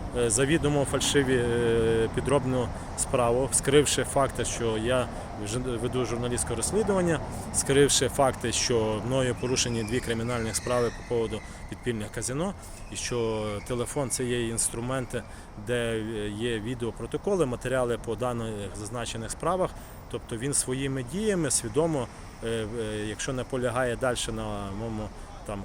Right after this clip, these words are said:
к-, як вони мені зазначають, круглодобовий, е, домашній арест, тобто мені перешкоджають, е,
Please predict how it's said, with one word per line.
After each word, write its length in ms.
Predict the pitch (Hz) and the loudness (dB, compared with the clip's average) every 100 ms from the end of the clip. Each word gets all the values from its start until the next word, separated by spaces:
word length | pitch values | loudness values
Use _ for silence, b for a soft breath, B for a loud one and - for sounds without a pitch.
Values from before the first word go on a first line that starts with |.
| - | -8
к-, 60 | 107 | -8
як 160 | 104 | -6
вони 160 | 113 113 | -6 -6
мені 220 | 113 110 | -4 -4
зазначають, 580 | 107 101 110 127 110 101 - | -6 -6 -4 -2 -2 -4 -8
круглодобовий, 680 | 117 107 110 110 113 117 107 98 B B - 101 | -6 -4 -4 -4 -2 0 0 -6 B B -14 -10
е, 40 | 98 101 | -8 -6
домашній 440 | 113 107 - 107 117 | -6 -6 -6 -6 -2
арест, 260 | 185 202 - B B - | 0 -2 -4 B B -8
тобто 280 | 123 - 113 | -8 -4 -4
мені 260 | 120 147 | -2 -2
перешкоджають, 840 | 151 131 113 - 110 131 143 127 117 | -2 -2 -4 -4 -2 2 2 2 0
е, 160 | 104 | -4